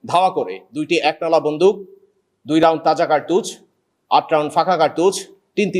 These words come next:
দেশীয় অস্ত্র তৈরির সরঞ্জামাদি সহ এবং একটি দেশীয়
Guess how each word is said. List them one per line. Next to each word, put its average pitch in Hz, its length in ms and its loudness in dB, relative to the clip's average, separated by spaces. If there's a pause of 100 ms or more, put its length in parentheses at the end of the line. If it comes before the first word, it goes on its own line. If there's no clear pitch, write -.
(120)
দেশীয় 165 280 4
অস্ত্র 165 240 -2
তৈরির 151 260 0
সরঞ্জামাদি 143 600 0 (220)
সহ 160 140 2 (520)
এবং 147 160 -4 (160)
একটি 196 200 -4 (180)
দেশীয় 185 260 2